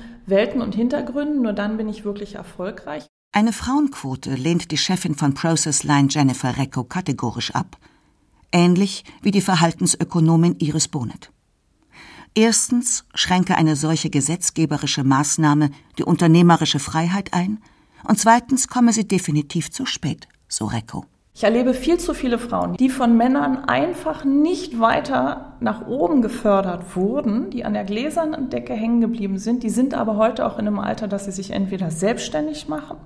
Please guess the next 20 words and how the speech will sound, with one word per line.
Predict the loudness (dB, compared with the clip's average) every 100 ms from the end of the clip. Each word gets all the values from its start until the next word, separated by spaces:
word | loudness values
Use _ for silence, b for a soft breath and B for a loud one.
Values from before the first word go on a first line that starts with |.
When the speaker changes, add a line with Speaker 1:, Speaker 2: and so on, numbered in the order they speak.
| -20 B B B B 2
Speaker 1:
oder | 2
sich | 2 0
was | -4 -4
ganz | -2 -2 -2 -4
anderes | -2 0 0 0 -4 -6
suchen. | -8 -8 -8 -10 B B B B B
Das | -6 -2
heißt, | -2 -2
für | -4
diese | -2 -2
Frauen | 0 0 2
brauche | 2 0
ich | -4
keine | -4 -4
Frauenquote | -4 -4 -4 -6 -6
mehr, | -4 -4
die | -2
kommt | 0 0
zu | 0
spät. | -6 -6 -4 -4 -6